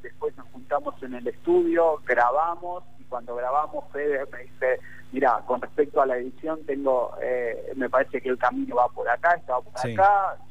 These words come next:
Speaker 1: yo lo escucho, lo, lo, lo trabajamos juntos, y medio que esa dinámica es así, pero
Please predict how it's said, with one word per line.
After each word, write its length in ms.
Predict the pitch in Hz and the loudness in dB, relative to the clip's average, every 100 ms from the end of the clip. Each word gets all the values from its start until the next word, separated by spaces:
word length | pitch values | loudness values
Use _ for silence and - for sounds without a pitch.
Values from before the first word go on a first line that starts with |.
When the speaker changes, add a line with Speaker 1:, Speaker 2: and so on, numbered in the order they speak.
| - | -8
Speaker 1:
yo 80 | 131 | -8
lo 100 | - | -8
escucho, 460 | - 180 - 156 | -8 -8 -6 -6
lo, 200 | 135 117 | -4 -6
lo, 40 | 113 - - - - - - | -8 -12 -14 -14 -14 -14 -10
lo 120 | 101 113 | -6 -4
trabajamos 560 | 110 113 123 147 151 | -2 -2 0 -2 -2
juntos, 400 | - 175 202 175 - - - - | -8 -6 4 4 4 -6 -14 -10
y 80 | 123 | -2
medio 320 | 151 175 156 | 2 4 4
que 80 | 143 | 2
esa 160 | 139 131 | 2 0
dinámica 640 | 123 147 165 160 135 120 | 0 -2 -2 0 2 4
es 120 | 135 | 2
así, 320 | 127 - 139 113 | 0 -2 -4 -2
pero 320 | 117 113 113 | 2 4 2